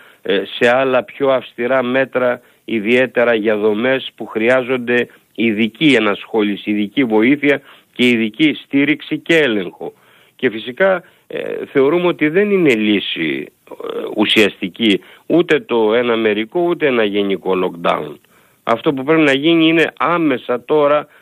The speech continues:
πολλές μαζικές προσλήψεις νοσηλευτών, γιατρών, επίταξη του ιδιωτικού τομέα επίσης υγείας, εξασφάλιση υποδομών,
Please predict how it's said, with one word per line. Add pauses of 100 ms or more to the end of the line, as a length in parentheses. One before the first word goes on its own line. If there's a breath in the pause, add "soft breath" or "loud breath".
(240 soft breath)
πολλές
μαζικές
προσλήψεις (280 soft breath)
νοσηλευτών,
γιατρών, (440 soft breath)
επίταξη
του
ιδιωτικού
τομέα
επίσης
υγείας, (220 soft breath)
εξασφάλιση
υποδομών,